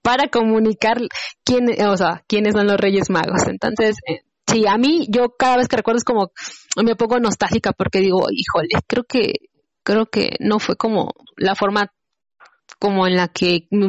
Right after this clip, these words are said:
me hubiera gustado, evidentemente, saber", pero, pero así fue.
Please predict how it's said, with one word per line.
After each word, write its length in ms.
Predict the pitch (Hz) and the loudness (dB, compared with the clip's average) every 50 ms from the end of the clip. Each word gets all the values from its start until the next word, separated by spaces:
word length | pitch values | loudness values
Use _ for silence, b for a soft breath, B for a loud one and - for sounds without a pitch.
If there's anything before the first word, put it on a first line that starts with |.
| 175 | 2
me 140 | 196 202 190 | 2 2 2
hubiera 200 | 185 190 185 196 | 2 2 0 0
gustado, 480 | 196 185 180 - - 180 170 170 180 190 | 0 -2 -2 -2 -2 0 0 2 2 2
evidentemente, 760 | 185 170 170 202 214 185 190 - 185 185 175 175 165 - 180 | 2 0 0 2 0 0 0 0 -2 -2 -2 -2 -2 -2 -2
saber", 400 | - - 165 160 160 170 185 202 - - _ _ _ B B B B B B B B _ | -2 0 0 0 2 2 0 -2 -4 -8 _ _ _ B B B B B B B B _
pero, 360 | - 190 180 180 165 113 - - - - - - | -2 0 0 2 0 0 -2 -4 -8 -10 -6 -2
pero 180 | 175 175 175 | -2 0 0
así 180 | 175 - 208 196 | 0 0 -2 -2
fue. 160 | - - - | -2 -2 -4